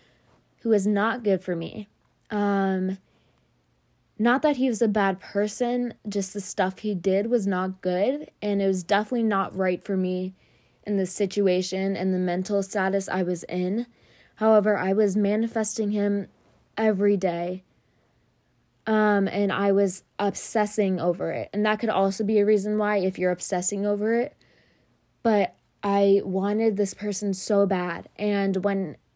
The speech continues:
I wasn't getting my manifestation,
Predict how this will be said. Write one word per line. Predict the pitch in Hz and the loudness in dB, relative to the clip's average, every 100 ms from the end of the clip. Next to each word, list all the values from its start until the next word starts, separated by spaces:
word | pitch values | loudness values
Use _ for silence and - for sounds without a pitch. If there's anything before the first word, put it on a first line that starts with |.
| - | -12
I | 208 202 | -2 2
wasn't | 185 208 202 214 | 4 2 2 -2
getting | 196 190 202 220 | 0 2 2 2
my | 208 190 | 0 0
manifestation, | 185 190 190 185 185 185 185 233 233 233 | 0 -2 -2 -4 -4 -4 -4 -4 -4 -6